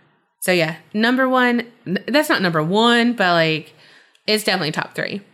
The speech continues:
Another rule is Marbu lives here, so, uh, love her too.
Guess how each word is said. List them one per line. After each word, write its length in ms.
Another 300
rule 300
is 480
Marbu 440
lives 240
here, 400
so, 460
uh, 300
love 220
her 140
too. 460